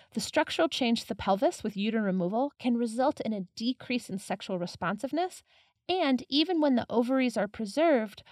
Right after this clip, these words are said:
folks with hysterectomy often undergo earlier or more rapid onset of menopause, which comes with its own set of risks and symptoms. This is not to say that hysterectomy is never necessary or isn't the best option for some.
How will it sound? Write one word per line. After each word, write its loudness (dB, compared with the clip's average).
folks 2
with -2
hysterectomy -2
often 0
undergo -2
earlier 2
or 2
more 2
rapid 0
onset -2
of -6
menopause, -2
which -6
comes 2
with 0
its -2
own 0
set -4
of -6
risks -4
and -4
symptoms. -6
This -4
is -8
not 2
to -12
say 2
that -2
hysterectomy -4
is -4
never 2
necessary -2
or 6
isn't -4
the -6
best -2
option 0
for -6
some. 0